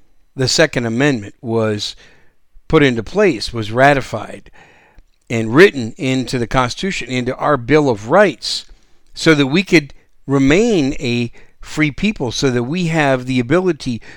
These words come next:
to resist and to fight back. Look at all the governments around the world that are disarmed. And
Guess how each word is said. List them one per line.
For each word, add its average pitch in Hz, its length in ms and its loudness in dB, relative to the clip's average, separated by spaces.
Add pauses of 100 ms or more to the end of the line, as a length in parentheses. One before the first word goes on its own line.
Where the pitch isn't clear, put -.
(140)
to 160 200 2
resist 127 680 2
and 120 160 -4
to 120 100 -2
fight 123 400 0
back. 143 400 2 (300)
Look 160 340 4
at 214 100 4
all 202 220 8
the 185 80 2
governments 165 880 0 (380)
around 156 360 4
the 147 80 2
world 165 520 4
that 131 140 4
are 113 100 0
disarmed. 110 1300 -4 (920)
And 113 720 0